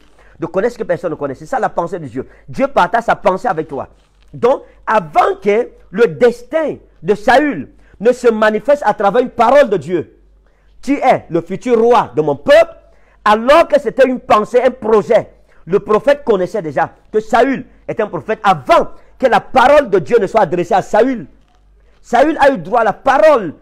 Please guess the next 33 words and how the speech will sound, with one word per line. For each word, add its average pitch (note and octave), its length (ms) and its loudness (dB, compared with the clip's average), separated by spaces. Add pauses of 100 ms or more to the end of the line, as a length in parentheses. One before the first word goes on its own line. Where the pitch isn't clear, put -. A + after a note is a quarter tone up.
de E3+ 100 -4
Dieu G#3+ 160 -2
pour E3+ 160 -6
lui, D#3+ 300 -8 (120)
qui F3 80 -16
s'est C4+ 120 -2
accomplie. D3+ 420 -4 (400)
Mais F3+ 80 2
le G3+ 80 -2
prophète A3 320 -4
a A#3 80 -6
eu A3+ 80 -10
droit F#3 200 -4
à G#3 40 -2
la F#3 100 -2
pensée G#3+ 440 -4
de F3+ 100 -6
Dieu, B2+ 280 -12 (220)
au A#3 80 2
projet A#3 420 0
de F3 100 -8
Dieu. B2 240 -10 (220)
Lorsque C4 440 0
cette B3+ 220 -4
parole G#3+ 320 2
était G#3+ 160 -2
encore F#3+ 200 0
un G#3+ 60 2
chantier, E3+ 680 -4 (960)
dans A#3 180 2
l'esprit D4+ 480 -2
de A3+ 100 2
Dieu, D3 340 -6